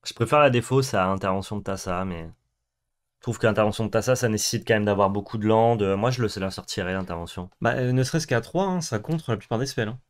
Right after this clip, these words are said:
Speaker 1: Ouais, ouais, je sais bien, mais c'était histoire de que t'aies quelque part, quoi. Ça se flashback
Speaker 2: Hmm.
Speaker 1: pas sur Carcasse, tu vois, il y a, il y a plein de, de non-synergies.
Speaker 2: Est-ce que Teferi, on le garde déjà ?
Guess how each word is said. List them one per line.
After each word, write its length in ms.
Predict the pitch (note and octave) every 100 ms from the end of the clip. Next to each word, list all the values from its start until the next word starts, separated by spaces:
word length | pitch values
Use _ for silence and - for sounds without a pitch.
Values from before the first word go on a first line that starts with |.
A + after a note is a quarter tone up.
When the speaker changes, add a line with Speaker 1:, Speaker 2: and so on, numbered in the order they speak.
| -
Speaker 1:
Ouais, 220 | A2+ D#3
ouais, 140 | F#3+
je 120 | C#3+ A#2
sais 160 | A#2
bien, 260 | G#2 C3 C3
mais 340 | F2+ E2+ F2 F2 F2+ _ _ _ -
c'était 340 | - G#2 G2+ G#2
histoire 280 | - A2
de 180 | G#2 G#2
que 120 | G2 G#2
t'aies 160 | G2+
quelque 180 | G2+ G2
part, 240 | F#2+ F#2
quoi. 220 | - F2+ _ _ _ _ _ _ _
Ça 180 | - G#2
se 460 | - A2 G#2+ G#2+
flashback 400 | G2+ A#2 G2 G#2+
Speaker 2:
Hmm. 20 | G#2+
Speaker 1:
pas 140 | A#2
sur 160 | - -
Carcasse, 540 | F#2 - A2 A2+ A2
tu 100 | A#2
vois, 80 | A2
il 20 |
y 60 | G2+
a, 40 |
il 40 |
y 20 | F#2+
a 20 |
plein 200 | A2 A#2
de, 420 | G#2 G2 F#2+ F#2+
de 100 | F#2+
non-synergies. 840 | F#2+ G2 - G#2 F#2+ F#2+ G#2 - _ _ _ _ _ _ _ _ _ _ _ _ _ _ _ -
Speaker 2:
Est-ce 120 | A2
que 80 | A#2+
Teferi, 280 | C#3+ D3+
on 60 | D#3
le 40 |
garde 180 | A2 F#2
déjà ? 240 | F#2 F#2+